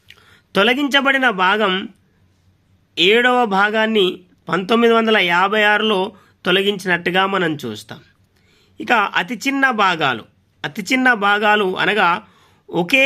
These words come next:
ఆర్టికల్ ఉన్న భాగాలను కనుక మనం చూస్తే నాలుగు ఏ, అలాగే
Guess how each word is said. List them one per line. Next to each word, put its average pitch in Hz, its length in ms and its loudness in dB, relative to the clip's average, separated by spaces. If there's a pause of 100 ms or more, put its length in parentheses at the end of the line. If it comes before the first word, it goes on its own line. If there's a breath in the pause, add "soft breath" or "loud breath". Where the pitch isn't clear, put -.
(120)
ఆర్టికల్ 220 520 0
ఉన్న 208 220 -2
భాగాలను 196 560 0
కనుక 196 220 -4
మనం 170 340 0
చూస్తే 180 320 -4 (440 soft breath)
నాలుగు 190 560 0 (140)
ఏ, 208 120 2 (580)
అలాగే 214 420 2